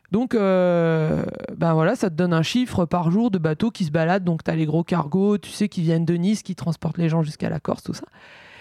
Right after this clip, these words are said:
Et en fait, euh, là où on a mes informations, et où les gestionnaires de l'environnement, euh, du, des aires marines protégées, par exemple, ont des besoins, c'est de savoir combien il y a de bateaux, de petits bateaux, tu vois, de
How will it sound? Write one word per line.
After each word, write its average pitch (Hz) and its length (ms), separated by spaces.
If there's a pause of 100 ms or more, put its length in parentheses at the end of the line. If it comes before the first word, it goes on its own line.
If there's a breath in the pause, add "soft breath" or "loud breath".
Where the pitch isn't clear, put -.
(320 loud breath)
Et 262 320
en 220 140
fait, 294 260
euh, 185 520
là 233 280
où - 20
on 196 220
a 175 400 (520)
mes 175 680
informations, 240 720 (580)
et 156 540
où 185 80
les 147 920
gestionnaires 196 520
de 190 80
l'environnement, 180 840
euh, 160 160
du, 151 280
des 160 240
aires 165 80
marines 165 220
protégées, 170 320
par 180 100
exemple, 226 180 (500 loud breath)
ont 220 120
des 202 140
besoins, 208 400 (160 soft breath)
c'est 240 140
de 185 60
savoir 226 360
combien 302 280
il 320 80
y 240 40
a 202 60
de 170 60
bateaux, 208 380
de 185 80
petits - 200
bateaux, 294 320
tu - 160
vois, 262 120
de 196 240